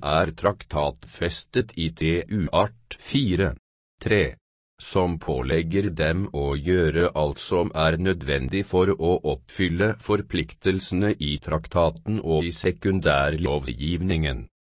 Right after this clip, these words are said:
Bestemmelsen pålegger dem videre i annet ledd å avholde seg fra alle tiltak som kan sette, sitat, "virkeliggjøringen av denne traktatsmål i fare", sitat,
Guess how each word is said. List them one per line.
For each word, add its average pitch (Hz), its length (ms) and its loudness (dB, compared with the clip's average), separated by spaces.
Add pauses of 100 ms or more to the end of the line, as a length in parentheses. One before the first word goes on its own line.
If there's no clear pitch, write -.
(100)
Bestemmelsen 123 880 2
pålegger 78 800 0
dem 87 320 2
videre 95 640 -2
i 80 300 -2
annet 82 340 0
ledd 98 480 0
å 90 240 2
avholde 71 560 0
seg 90 320 2
fra 67 320 -2
alle 85 400 0
tiltak 90 720 0
som 113 320 2
kan 110 240 2
sette, 90 600 -2 (260)
sitat, 92 880 0 (280)
"virkeliggjøringen 82 1600 0
av 98 340 2
denne 98 460 2
traktatsmål 80 1120 -2
i 87 200 -4
fare", 80 580 2 (320)
sitat, 85 840 -2